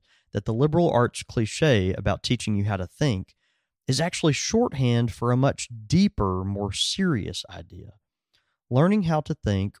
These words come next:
really means learning how to exercise some kind of control over how and what you think." It means being conscious and aware enough to choose what to pay attention to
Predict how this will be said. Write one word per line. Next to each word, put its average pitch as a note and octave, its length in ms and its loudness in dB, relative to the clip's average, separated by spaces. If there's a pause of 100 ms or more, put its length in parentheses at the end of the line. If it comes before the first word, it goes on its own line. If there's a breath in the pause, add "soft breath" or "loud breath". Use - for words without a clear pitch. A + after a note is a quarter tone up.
really E3+ 340 4
means F#2 560 -4 (480)
learning C#3+ 320 6
how B2 180 2
to - 220 -4
exercise G2 640 -2
some A2 240 0
kind G#2+ 220 -2
of F#2+ 200 -2
control G2 1040 0 (500)
over D3 380 4
how G#2+ 560 0
and G#2 200 -2
what B2+ 220 2
you F#2 140 -6
think." C#2 340 -12 (1040)
It - 160 2
means F3+ 320 2
being E3 260 2
conscious A2+ 720 -2
and A2 140 -2
aware G2 600 -2 (100)
enough F#2 480 -6 (380 soft breath)
to C3 100 -4
choose F3+ 400 0
what C#3 220 0
to E3 80 -4
pay B2 200 0
attention A2+ 480 0
to E2+ 400 -8